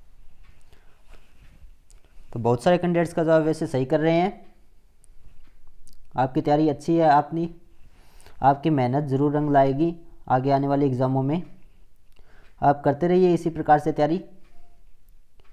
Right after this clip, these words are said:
कैपेसिटर स्टार्ट प्रेरण मोटर का स्टार्टिंग टॉर्क कितना होता है? बहुत सारे कैंडिडेट्स जवाब सही कर रहे हैं।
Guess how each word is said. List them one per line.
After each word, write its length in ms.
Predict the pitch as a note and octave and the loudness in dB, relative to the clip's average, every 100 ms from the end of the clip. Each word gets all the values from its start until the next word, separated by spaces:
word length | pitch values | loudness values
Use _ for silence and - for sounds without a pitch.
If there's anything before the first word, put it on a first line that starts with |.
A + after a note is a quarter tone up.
| - - - - - - - - - | -18 -20 -20 -20 -20 -18 -18 -18 -6
कैपेसिटर 480 | E3+ C3+ D#3 D3+ F#3 | -2 0 -2 -2 -6
स्टार्ट 320 | F#3 D3+ D3+ | 0 4 4
प्रेरण 260 | D3+ D#3 D#3 | 4 0 0
मोटर 300 | D#3 D3 D3+ | 0 0 -2
का 180 | D3 D3+ D#3+ | 2 2 2
स्टार्टिंग 540 | - - C3 D3+ D#3+ D#3+ | -2 0 2 2 -2 0
टॉर्क 380 | C#3+ C#3+ D3+ - | 0 0 -2 -6
कितना 260 | C#3 D3 C#3+ | -4 -2 0
होता 280 | C3 A#2+ A#2 | 0 0 0
है? 380 | A2+ A2 - - | 0 -2 -4 -10
बहुत 280 | G#2+ A#2+ B2 | -4 -4 -2
सारे 140 | E3 E3 | -2 0
कैंडिडेट्स 320 | D#3+ D#3+ D3 | 0 0 0
जवाब 500 | C3 C3+ C#3+ C#3 - - | 0 0 0 -8 -18 -14
सही 260 | - B2 B2+ | -2 0 0
कर 160 | D#3 | 0
रहे 160 | C#3+ D3+ | 0 -2
हैं। 160 | D#3 | -2